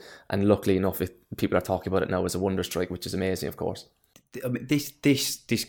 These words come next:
Speaker 2: this, what you're saying, Connor, will be news to a lot of people. They won't know really the, the style that you are.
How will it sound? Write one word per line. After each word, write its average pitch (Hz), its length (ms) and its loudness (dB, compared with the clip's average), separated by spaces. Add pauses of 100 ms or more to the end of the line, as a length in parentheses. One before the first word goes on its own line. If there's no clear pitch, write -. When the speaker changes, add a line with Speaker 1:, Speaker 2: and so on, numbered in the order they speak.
(160)
Speaker 2:
this, 113 220 0
what 113 160 6
you're 104 80 6
saying, 101 320 4
Connor, 92 280 4
will 92 100 4
be 90 420 -2 (260)
news 95 420 6
to 101 220 4
a 87 40 6
lot 87 120 6
of - 60 0
people. 98 320 6
They 98 100 8
won't 104 240 8
know 92 380 4 (160)
really 87 460 2 (200)
the, - 100 2
the - 180 -8
style 90 380 6
that 98 140 4
you 90 120 4
are. 92 120 6